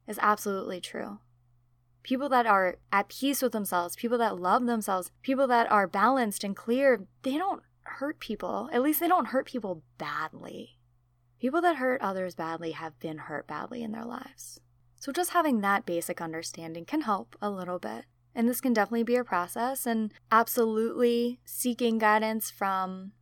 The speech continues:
therapists or counselors or maybe even coaches, probably more mental health professionals, psychologists, things like that, could greatly benefit you if you're really trying to work through this. But trying to come to that understanding will help. And then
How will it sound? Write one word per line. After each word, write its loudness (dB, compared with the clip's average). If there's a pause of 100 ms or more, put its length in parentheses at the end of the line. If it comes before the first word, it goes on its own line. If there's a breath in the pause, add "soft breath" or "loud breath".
(160)
therapists 0
or -6
counselors -4
or -8 (240)
maybe -4
even -6
coaches, -10 (520)
probably 6
more 0
mental -4
health -4
professionals, -2
psychologists, -4
things -10
like -10
that, 2 (240)
could -6
greatly 2
benefit -6
you -6
if -10
you're -6
really -4
trying -8
to -12
work -12
through -12
this. -10 (1000)
But -8
trying -2
to -4
come 0
to -4
that -4
understanding -8
will -8
help. -8
And -10
then -8